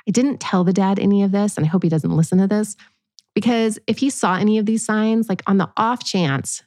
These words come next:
that Italian pasta makes this kid constipated or the Tuscan sun makes his eyes half closed, I didn't want these parents to panic. Since we're talking about ingestions, another recent favorite case of mine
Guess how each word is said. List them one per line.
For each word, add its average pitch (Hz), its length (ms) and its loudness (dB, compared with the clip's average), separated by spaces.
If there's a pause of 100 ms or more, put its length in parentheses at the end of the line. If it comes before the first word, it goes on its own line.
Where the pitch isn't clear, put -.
(140)
that 151 360 0
Italian 185 460 2
pasta 165 380 -2
makes 156 180 0
this 160 160 -2
kid - 200 -6
constipated 160 760 0
or - 60 -2
the - 120 -4
Tuscan 175 460 -2
sun 170 240 0
makes 170 160 2
his 165 120 -6
eyes 165 300 -2
half 185 180 -2
closed, 196 400 -2 (400)
I 196 40 0
didn't 190 200 4
want 151 140 2
these 143 160 -4
parents - 340 -6
to - 60 -10
panic. - 460 -6 (2000)
Since 277 200 0
we're 311 80 -2
talking 370 280 -2
about 427 200 -4
ingestions, 185 1080 0 (140)
another 214 580 0
recent 185 460 0
favorite 143 340 -2
case 135 260 -4
of 139 120 -6
mine 123 320 -2